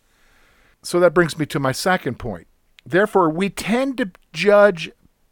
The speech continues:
people based on their outward actions. We tend to judge people based on their outward actions. Now, the problem with that is just like what I said earlier,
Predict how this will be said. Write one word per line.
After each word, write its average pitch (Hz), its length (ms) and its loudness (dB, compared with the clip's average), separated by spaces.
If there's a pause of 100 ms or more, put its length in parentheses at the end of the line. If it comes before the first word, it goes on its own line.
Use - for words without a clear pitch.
(120)
people 170 500 -2
based 160 460 -2
on 156 200 -2
their 143 300 -2
outward 135 540 -4 (180)
actions. 120 800 -10
We 135 200 -6
tend 208 460 -6
to 247 100 -6
judge 180 520 -2
people 139 580 -4 (760)
based 156 360 0
on 147 180 -2
their 127 300 2
outward 131 560 -2 (100)
actions. 135 580 -6
Now, 131 120 -2
the 131 80 0
problem 254 520 2
with 135 180 -2
that 131 260 0
is 127 120 -4
just - 280 -2
like 139 180 -2
what 147 140 2
I 139 80 2
said 147 260 0
earlier, 160 640 0